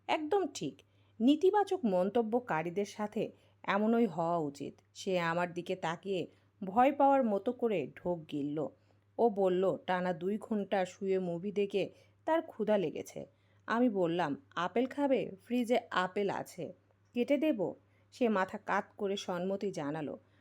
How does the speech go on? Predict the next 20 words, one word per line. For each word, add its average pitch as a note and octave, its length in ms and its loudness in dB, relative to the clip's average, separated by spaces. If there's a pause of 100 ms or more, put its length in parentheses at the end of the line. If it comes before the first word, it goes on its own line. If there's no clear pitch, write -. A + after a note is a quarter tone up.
(160)
আমি E4 260 2
রান্নাঘরে G#3+ 580 2
গিয়ে F#3 380 -2 (100)
আলু F#3 340 2
ছিলে F#3+ 400 -2
স্লাইস F3+ 500 -2
করে G3 260 -4
কেটে F3 360 -6
লবণ E3+ 480 0
দিয়ে G3+ 180 0
মাখিয়ে F3 520 -6 (360)
তাকে D4 260 0
খেতে F#3 340 -2
দিলাম। - 400 -6 (340)
সে C4+ 280 4
ল্যাপটপের G3+ 640 0
স্ক্রিনে A3 400 0
তাকিয়েই F#3 680 0
এক G3 260 -2
স্লাইস G#3 420 0